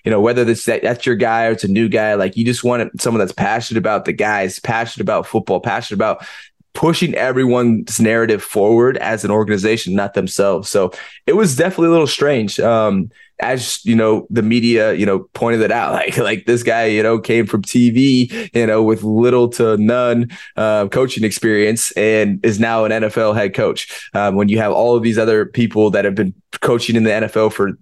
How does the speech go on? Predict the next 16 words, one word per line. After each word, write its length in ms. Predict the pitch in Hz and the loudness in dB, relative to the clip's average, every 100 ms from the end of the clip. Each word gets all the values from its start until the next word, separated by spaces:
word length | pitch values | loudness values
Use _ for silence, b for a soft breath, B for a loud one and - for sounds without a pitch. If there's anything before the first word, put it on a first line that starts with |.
| - | -10
years 580 | - 107 120 123 123 113 | -2 2 4 4 2 2
and 160 | 101 98 | 0 2
years 360 | 117 120 110 | 2 2 2
and 140 | 104 107 | 0 2
years, 440 | 120 120 110 110 B B | 2 2 2 -4 B B
uh, 60 | - | -4
I'm 200 | 101 98 | -2 -2
sure 200 | - 120 | 0 2
there's 200 | 113 113 | 2 0
some, 240 | 110 98 | -2 -2
some 200 | - 113 | -4 -4
salty 360 | 98 117 110 107 | -2 -2 -2 -2
people 300 | 95 110 104 | -2 -2 -2
out 100 | 104 | -2
there 140 | 110 | -2
like, 240 | 101 95 | 0 -2